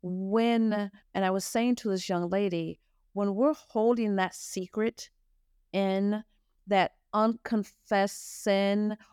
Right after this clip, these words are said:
or just whatever it is that's a regret to us, w-, there's something that happens when it's spoken out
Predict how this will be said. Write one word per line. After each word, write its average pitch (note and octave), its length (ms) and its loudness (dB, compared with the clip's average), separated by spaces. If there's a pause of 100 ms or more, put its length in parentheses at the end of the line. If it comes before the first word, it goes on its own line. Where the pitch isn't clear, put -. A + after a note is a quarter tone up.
(140)
or G#3 240 4
just G3 540 -4 (220)
whatever B3 500 0
it A3+ 80 2
is A3+ 140 2
that's F#3+ 200 -6 (320)
a G3 100 0
regret F3 1080 -2 (420)
to A#3 260 2
us, - 600 -2 (640)
w-, F#3 240 -6 (100)
there's G3+ 240 0
something C#4 520 2
that A#3+ 180 2
happens F3+ 1120 -4 (520)
when G#3+ 300 4
it's C4+ 140 2
spoken G3 520 -2
out - 640 0